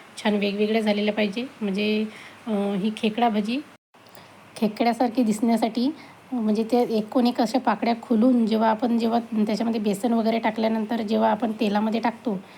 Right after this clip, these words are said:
आणि जेव्हा ते तळून होतात तेव्हा ते डायरेक्ट म्हणजे असं ते एकोण एक पाकळी खुलल्यामुळे ते खेकड्यासारखेच दिसतात. त्याच्यामुळे याला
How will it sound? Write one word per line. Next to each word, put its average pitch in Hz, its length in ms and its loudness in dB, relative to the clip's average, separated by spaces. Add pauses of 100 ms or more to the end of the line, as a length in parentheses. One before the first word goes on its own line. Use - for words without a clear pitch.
(240)
आणि 208 200 0
जेव्हा 220 180 4
ते 220 120 -2 (120)
तळून 233 240 4
होतात 240 260 2 (440)
तेव्हा 220 180 2
ते 233 240 0
डायरेक्ट 220 380 2
म्हणजे 233 180 2
असं 233 460 2 (160)
ते 233 40 0
एकोण 220 280 2
एक 240 140 -4
पाकळी 226 380 0
खुलल्यामुळे 233 500 2
ते 240 140 -2 (160)
खेकड्यासारखेच 220 720 0
दिसतात. 208 320 -2 (520)
त्याच्यामुळे 220 360 2
याला 233 140 2